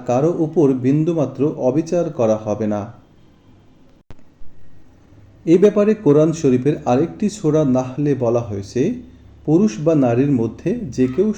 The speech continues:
সৎ কাজ করবে, যদি সে মুমিন হয়, তাহলে তাকে আমি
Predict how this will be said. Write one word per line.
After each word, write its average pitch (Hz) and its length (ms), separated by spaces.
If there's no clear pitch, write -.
সৎ 127 260
কাজ 147 240
করবে, 156 440
যদি 156 220
সে 208 200
মুমিন 156 340
হয়, 139 280
তাহলে 131 360
তাকে 120 400
আমি 113 360